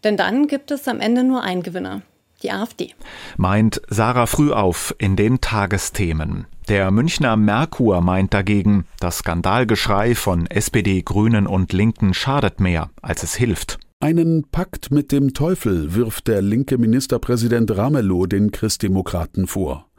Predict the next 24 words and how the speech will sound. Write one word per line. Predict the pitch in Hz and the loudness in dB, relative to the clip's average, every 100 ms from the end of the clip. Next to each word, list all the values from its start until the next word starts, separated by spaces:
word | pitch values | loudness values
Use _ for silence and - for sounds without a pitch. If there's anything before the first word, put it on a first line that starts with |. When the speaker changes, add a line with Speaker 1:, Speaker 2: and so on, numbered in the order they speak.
| - - - | -20 -20 -2
Speaker 3:
Um | 220 101 | 0 2
Sachpolitik | 92 123 - - 156 139 - 131 - | 2 -2 -2 -2 0 0 0 -4 0
geht | 175 - | -2 -2
es | 80 - | -4 -4
gar | - 92 | -4 -6
nicht, | 87 - - - | -8 -10 -16 -10
sondern | 135 160 151 151 147 | -2 0 2 2 2
darum, | 160 170 160 160 | 0 0 0 2
mal | 147 143 | 2 2
wieder | 131 139 | 0 0
die | 135 | 0
Nazikeule | 139 117 80 - 101 - 98 98 98 | 2 0 -2 -4 -4 -2 -2 0 -2
gegen | 101 98 95 | 0 0 0
die | 104 | -2
C | - 107 | -2 -2
D | 110 | 0
U | 135 131 | 2 0
und | 117 104 | 2 -2
ihren | 123 117 120 | -2 0 0
Chef | - 117 | 0 -4
Friedrich | - - 123 - 127 | -4 -4 -4 -4 -2
Merz | 120 80 - - | 0 -2 -4 -10
zu | - | -6
schwingen. | 104 - 90 78 78 | -6 -4 -4 -4 -8